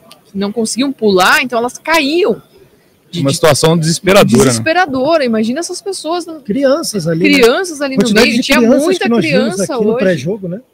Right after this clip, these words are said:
Speaker 1: Muitas crianças, muitas. Então, olha como, enfim, é uma coisa muito triste, porque situações como essa já afastam torcedores que vieram pra prestigiar o seu time, já vão afastar do estádio.
Speaker 2: Não, e infelizmente a gente tá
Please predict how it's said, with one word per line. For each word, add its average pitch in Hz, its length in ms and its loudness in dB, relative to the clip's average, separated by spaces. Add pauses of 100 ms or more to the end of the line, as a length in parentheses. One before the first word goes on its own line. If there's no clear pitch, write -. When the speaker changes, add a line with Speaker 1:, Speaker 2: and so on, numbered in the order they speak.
Speaker 1:
Muitas 269 500 -8
crianças, 180 480 -14
muitas. 208 460 -6
Então, 233 320 -6
olha 269 240 -4
como, 294 260 -20 (640)
enfim, 254 420 -4
é 208 60 0
uma 220 220 -4
coisa 285 240 -6
muito 349 220 -10
triste, 202 320 -6
porque 202 220 -14
situações 262 380 -6
como 254 240 -8
essa 277 300 -6
já 302 140 -2
afastam 285 500 -8
torcedores 247 640 0
que 220 180 -12 (160)
vieram 202 640 2 (160)
pra 190 180 2
prestigiar 202 560 -2
o 196 60 -4
seu 196 180 -4
time, 285 300 -8 (340)
já 302 120 -2
vão 294 120 -2
afastar 302 300 -4
do 262 80 -8
estádio. 151 460 -10 (500)
Speaker 2:
Não, 262 140 0
e 190 560 2
infelizmente 165 680 2
a 151 40 2
gente 151 260 -4
tá 165 180 0